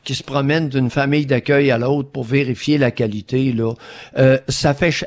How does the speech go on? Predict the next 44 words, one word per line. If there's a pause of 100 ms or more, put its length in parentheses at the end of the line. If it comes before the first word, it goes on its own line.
ça
fait
chinois
solide. (400)
Puis
ça
fait
ancienne
U
R
S
S. (240)
OK ? (460)
Alors,
ton
comité
de
résidents
militants
qui
se
promènent
d'une
piole
à
l'autre,
là, (320)
ça,
en
Chine,
c'est
comme
ça
que
ça
se
passe. (320)
Et
ton
système,
Paul,
j'en
veux
pas.